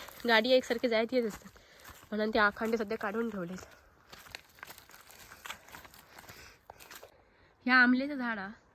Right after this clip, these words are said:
म्हणजे गावठी आंबली. आंब्याच्या सीझनात ना ह्याचे मरणाचे आंबे धरतात, पण ह्याचे आंबे खूपच आंबट असतात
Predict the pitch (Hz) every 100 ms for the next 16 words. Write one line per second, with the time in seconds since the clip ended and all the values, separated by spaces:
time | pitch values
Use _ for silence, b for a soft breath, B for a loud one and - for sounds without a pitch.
0 | _ 202 202 214 208 208 202 202 - 220
1 | 190 196 214 b b b b b b _
2 | _ 214 220 233 240 233 226 240 233 220
3 | 240 214 220 220 226 240 247 202 220 214
4 | 185 196 - 226 214 - 247 233 254 247
5 | 262 247 277 220 214 233 190 -